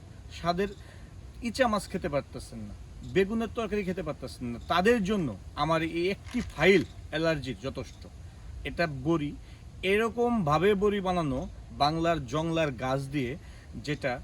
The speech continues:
নিজে ভাষায় বলতে পারবো না, আপনারা একটিবার খেয়ে দেখতে পারেন। আল্লাহর রহমতে দুয়ের থেকে তিন দিনের মধ্যে অ্যালার্জি নামক যে ব্যাধি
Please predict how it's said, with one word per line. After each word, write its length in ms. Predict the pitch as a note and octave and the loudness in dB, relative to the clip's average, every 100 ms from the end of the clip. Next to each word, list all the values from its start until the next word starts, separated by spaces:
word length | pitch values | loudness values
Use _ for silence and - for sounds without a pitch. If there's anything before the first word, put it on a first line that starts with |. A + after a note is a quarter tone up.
| - - - | -10 -14 -2
নিজে 240 | D3 E3 A3 A3+ F#3+ - - | 0 4 4 2 0 -8 -10
ভাষায় 320 | C#3 D3+ A3 G#3+ | -6 2 4 6
বলতে 180 | A3+ A3+ | 4 6
পারবো 160 | G#3+ F#3+ E3+ | 4 4 2
না, 40 | C3 | 0
আপনারা 240 | - F#3 G3+ | 2 2 2
একটিবার 400 | - G#3+ G#3 A3 - | -2 -2 0 0 0
খেয়ে 220 | G3 G3 | 0 2
দেখতে 180 | F#3 E3+ | 0 -2
পারেন। 180 | C#3 A2+ - - - - - - | -2 -4 -8 -16 -16 -18 -14 -2
আল্লাহর 320 | D#3 F3+ F#3+ F3+ | 2 4 6 6
রহমতে 340 | F3+ F#3+ F#3+ D#3+ | 6 4 2 2
দুয়ের 220 | D3+ A3+ - | 2 0 -2
থেকে 160 | A#3 A3+ - | -2 -2 2
তিন 120 | C4+ B3+ | 4 4
দিনের 220 | B3 A#3+ | 4 4
মধ্যে 200 | G#3 C3+ - - | 2 0 -4 -4
অ্যালার্জি 480 | D#3+ F#3+ G3 E3 F#3+ F#3 | 0 4 4 4 2 4
নামক 280 | F3+ F#3 F#3+ C#3+ | 4 2 0 2
যে 80 | F3 E3+ C3+ | 4 4 2
ব্যাধি 320 | D#3 D3 | 2 4